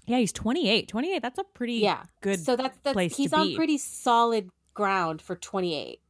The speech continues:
Speaker 2: Um,
Speaker 1: Mm-hmm.
Speaker 2: and we find out that Amber <laughs>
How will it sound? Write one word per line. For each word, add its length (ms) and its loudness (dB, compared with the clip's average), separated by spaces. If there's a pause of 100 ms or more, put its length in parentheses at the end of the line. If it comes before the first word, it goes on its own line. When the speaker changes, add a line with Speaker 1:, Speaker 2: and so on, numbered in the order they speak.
Speaker 2:
Um, 340 -2 (240)
Speaker 1:
Mm-hmm. 500 -2
Speaker 2:
and 460 0 (460)
we 200 0
find 320 0
out 220 2
that 140 0 (160)
Amber 600 -2 (1160)
<laughs> 100 -16